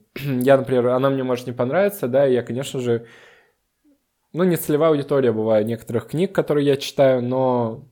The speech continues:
<clears throat> я в любом случае в своей рецензии даю краткое понимание того, почему мне не понравилась эта книга и почему она может понравиться кому-то другому. И вот эта репутация моя, если мы вернемся к слову "репутация", да, то, конечно же,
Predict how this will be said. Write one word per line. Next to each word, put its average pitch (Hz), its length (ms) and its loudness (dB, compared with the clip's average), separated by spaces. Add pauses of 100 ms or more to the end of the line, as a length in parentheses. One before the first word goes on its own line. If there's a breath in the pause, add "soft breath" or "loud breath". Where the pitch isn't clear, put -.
(120)
<clears throat> - 220 -20
я - 1300 -8
в - 20 0
любом 156 240 0
случае 180 240 -4
в - 60 -12
своей 139 140 4
рецензии 160 340 -2
даю 120 580 0 (1120 soft breath)
краткое 147 380 4
понимание 147 560 0
того, 139 320 2
почему 135 320 -6
мне 135 120 -2
не 127 100 -6
понравилась 127 600 -2
эта 123 120 -10
книга 175 260 0
и - 20 4
почему - 280 -6
она 135 80 -4
может 123 180 -6
понравиться 135 380 0
кому-то 123 280 -4
другому. 120 520 -4 (420 loud breath)
И 135 60 0
вот - 200 6
эта 170 220 6
репутация 147 580 4
моя, 127 180 0
если 123 180 -4
мы 127 80 -2
вернемся 135 720 2
к 120 60 -10
слову 139 280 4
"репутация", 135 720 2
да, 131 160 4
то, 143 120 -6
конечно 131 420 -4
же, 127 460 -2